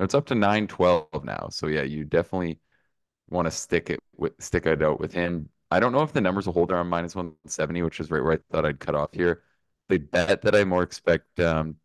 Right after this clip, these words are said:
people to have tomorrow morning available would be, uh,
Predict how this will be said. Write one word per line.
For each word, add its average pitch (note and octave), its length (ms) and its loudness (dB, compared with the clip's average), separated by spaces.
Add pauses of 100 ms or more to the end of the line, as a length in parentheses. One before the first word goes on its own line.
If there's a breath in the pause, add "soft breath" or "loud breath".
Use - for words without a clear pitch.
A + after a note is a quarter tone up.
(160)
people F2+ 180 -2
to F2 80 2
have E2+ 220 2
tomorrow E2 260 -2
morning G2 320 2
available F2 420 4
would E2+ 260 2
be, E2 360 0 (540)
uh, D#2 320 -2